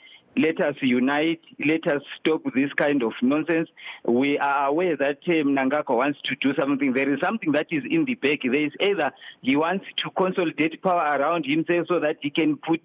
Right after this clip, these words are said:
uh, uh, his stooge or a proxy there to act there so that when they change the constitution, whoever is being put there can be put for a very short time and then he bounces back. We, we know that, uh, zanu people are very good at scheming. What they are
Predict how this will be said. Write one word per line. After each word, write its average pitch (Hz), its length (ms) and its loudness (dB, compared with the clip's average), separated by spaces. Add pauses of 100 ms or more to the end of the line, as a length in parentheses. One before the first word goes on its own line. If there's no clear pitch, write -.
uh, 165 60 2 (500)
uh, - 40 4 (120)
his 175 180 0 (200)
stooge 165 400 0
or 139 200 2
a 135 140 0
proxy 170 540 -2
there 156 280 0 (300)
to 160 120 2 (160)
act 170 180 -4
there 156 280 2
so 175 100 0
that 151 220 -2
when 165 180 2
they 143 140 0
change 156 260 0
the 127 80 -2
constitution, 156 540 0 (220)
whoever 185 420 0
is 143 180 0 (100)
being 165 200 2
put - 220 -2
there 151 160 0
can 147 180 0
be 135 160 -2
put 170 260 -2
for 160 160 2
a 131 120 0
very 151 220 0
short 156 260 -2
time 147 280 0 (220)
and 131 200 2
then 147 140 0
he 127 120 0
bounces 127 520 -2
back. 123 160 2 (280)
We, 160 360 0
we 170 200 2
know 196 260 2
that, 156 320 -2
uh, 135 640 0
zanu 180 360 0
people 170 280 0
are 135 180 0
very 156 320 0
good 156 200 -2
at 120 100 0 (160)
scheming. 160 400 0 (220)
What 170 220 0
they 165 220 0
are 147 120 -2